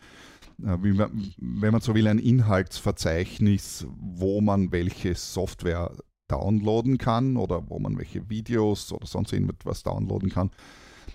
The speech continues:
Auf der Pirate Bay selbst kann man gar nichts downloaden und, äh, das Ganze ist auch im normalen Internet verfügbar. Das hat also, gehört hier nicht in das Thema hinein, falls das jetzt irgendjemand gedacht hat.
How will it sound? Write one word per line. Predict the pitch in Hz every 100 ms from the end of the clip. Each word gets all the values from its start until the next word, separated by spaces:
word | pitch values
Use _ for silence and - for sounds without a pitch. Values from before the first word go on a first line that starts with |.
| _
Auf | -
der | -
Pirate | 85 82 101 101
Bay | 92 87
selbst | - 87 - -
kann | 95
man | 92
gar | 90 65 80
nichts | 101 - -
downloaden | 85 98 90 92 92 92 71 -
und, | - 101 82 82 82 -
äh, | 85 85 85 80 - _ _ -
das | -
Ganze | - 82 76
ist | 82
auch | 76 82
im | 87
normalen | 78 67 85
Internet | 98 - 85 85 -
verfügbar. | 90 123 - 110
Das | 98 104
hat | 95
also, | 95 98 92 -
gehört | 82 90 - -
hier | - 101 92 -
nicht | - 95 104 143 - -
in | - 98
das | 95 92
Thema | - - 98
hinein, | 87 85 85 87
falls | - 90 -
das | 87 -
jetzt | 90 -
irgendjemand | 98 95 87 87 -
gedacht | - -
hat. | -